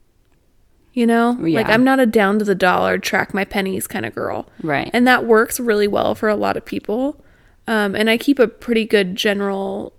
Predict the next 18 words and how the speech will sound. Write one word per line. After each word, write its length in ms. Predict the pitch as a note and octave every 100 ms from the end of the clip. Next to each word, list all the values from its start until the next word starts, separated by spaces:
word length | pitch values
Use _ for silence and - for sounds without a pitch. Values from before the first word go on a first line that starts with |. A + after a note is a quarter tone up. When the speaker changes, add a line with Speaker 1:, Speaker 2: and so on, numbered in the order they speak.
| G#3+
Speaker 1:
grasp 540 | A#3 G3+ F#3+ A3 -
on 220 | B3 C4+
things. 400 | C4+ C#4 C#4+ D4+ - - - _ _ -
But 180 | A3 -
I 140 | B3
work 260 | C#4 D#4+ D#4+
a 40 | C#4
lot 280 | C4 -
harder 440 | - A3+ A3+ A3+ A3
to 240 | - A#3
budget 400 | G#3 G#3+ G3+ G#3+
my 160 | - -
savings 920 | - G#3+ F#3+ - A#3 C4 C#4+ D4 - _ _ _ _ -
than 120 | A3+
I 120 | G#3
do 160 | G#3 G#3
my 160 | -
spending, 800 | - - - A#3 G#3 A3 A#3 B3+